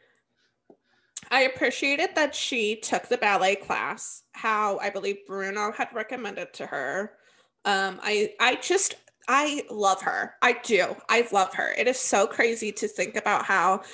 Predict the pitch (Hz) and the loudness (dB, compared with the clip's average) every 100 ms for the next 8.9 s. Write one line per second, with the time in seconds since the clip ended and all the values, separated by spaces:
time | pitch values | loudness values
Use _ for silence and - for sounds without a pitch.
0 | - - 220 208 233 247 254 240 214 - | -14 -6 -2 0 0 0 0 -2 -2 0
1 | 208 202 190 196 - 190 180 214 196 196 | 2 2 0 -2 2 4 4 0 0 0
2 | 226 240 202 214 - 202 196 - 190 196 | 0 0 0 0 -2 0 0 2 0 0
3 | 214 - - - 196 185 196 190 - - | -4 -14 -4 2 4 4 0 -2 -2 0
4 | 226 - - - 302 302 - 233 202 208 | 0 -4 -8 -2 2 2 4 4 4 2
5 | 220 220 - 220 - 226 226 240 233 269 | 0 0 -2 -4 -2 4 4 4 2 0
6 | 262 - - 214 208 226 226 - _ - | -4 -2 0 2 2 -2 -4 -18 _ -14
7 | - 190 185 190 - - - - 202 196 | -2 2 4 2 -2 -16 -14 0 2 4
8 | 202 214 196 202 - - 58 64 - | 2 0 0 0 0 -2 -2 -2 -6